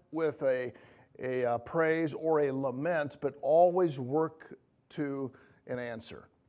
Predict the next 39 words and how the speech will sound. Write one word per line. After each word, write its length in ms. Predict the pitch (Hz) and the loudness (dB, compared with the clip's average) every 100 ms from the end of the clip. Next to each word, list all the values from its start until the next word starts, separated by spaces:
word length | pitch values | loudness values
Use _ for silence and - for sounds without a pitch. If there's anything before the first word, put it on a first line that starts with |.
| _ | _
Not 200 | 127 196 | 0 4
all 200 | 233 185 | 6 6
of 120 | 107 | 2
them, 100 | 90 - _ _ _ _ _ _ _ _ | -6 -18 _ _ _ _ _ _ _ _
but, 400 | 135 143 - - | 0 0 -2 -6
but 160 | 135 120 | -4 -2
most 300 | 131 123 - | -4 -4 -6
of 100 | 98 | -10
them. 220 | 101 - _ _ _ _ _ _ _ _ _ _ | -10 -14 _ _ _ _ _ _ _ _ _ _
So 440 | - 170 156 123 - | 0 4 4 2 -2
they're 240 | 147 139 | 0 0
a 60 | 131 | -2
combination 880 | - 175 170 165 170 165 190 180 175 | -2 0 0 0 0 -2 -4 -4 -4
of 440 | 117 113 101 - - - | -4 -4 -8 -12 -20 -6
prayers, 680 | 156 165 170 170 170 156 - | 2 4 4 2 -2 -6 -10
of 320 | - 107 - | -8 -10 -10
praise, 680 | - 147 156 160 165 156 - | -6 -2 0 0 0 -2 -8
of 180 | 104 | -10
worship. 680 | 107 147 165 - 170 160 - - | -8 -6 -4 -2 -4 -4 -8 -12
Uh, 120 | 117 | -10
there's 200 | 110 104 | -8 -8
songs 540 | - 139 160 170 156 | -4 0 0 0 -4
that 200 | 156 143 - | -4 -4 -4
are 160 | 123 | -8
sung. 480 | 120 - 156 156 156 | -8 -4 -2 -2 -4
It's, 140 | 127 113 | -8 -8
it's 160 | 123 | -10
kinda 240 | - 165 165 | -6 -4 0
like 200 | 147 131 | -2 0
these 220 | 160 139 | -2 -2
are, 100 | 113 | -4
these 180 | 135 143 | -4 -4
are 60 | 120 | -6
prayers 500 | - 160 170 165 - | -8 -2 0 0 -4
to 80 | 117 | -10
be 120 | 117 | -10
sung 460 | 113 - 156 156 147 | -10 -6 -6 -6 -6
to 160 | 147 | -8
God 420 | 127 131 135 131 | -6 -4 -4 -6